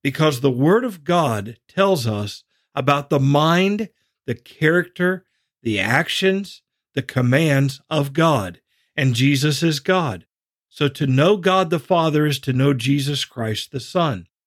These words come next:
We learn that in John chapter fourteen. Secondly, we need to pray. We need to be in communication with our Heavenly Father.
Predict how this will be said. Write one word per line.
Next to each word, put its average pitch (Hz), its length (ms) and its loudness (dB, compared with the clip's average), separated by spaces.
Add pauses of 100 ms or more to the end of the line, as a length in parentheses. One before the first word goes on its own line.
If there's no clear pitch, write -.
(220)
We 135 140 4
learn 170 300 4
that 120 200 0
in 135 160 2
John 127 300 0
chapter 120 420 -6
fourteen. 117 680 -8 (680)
Secondly, 135 840 -2 (300)
we 147 120 2
need 160 260 2
to 135 100 0
pray. 135 540 -4 (720)
We 156 120 -2
need 214 160 2
to 180 80 -2
be 160 120 2
in 147 100 -2
communication 139 920 -2
with 123 160 -2
our 123 140 2
Heavenly 123 360 0
Father. 107 520 -10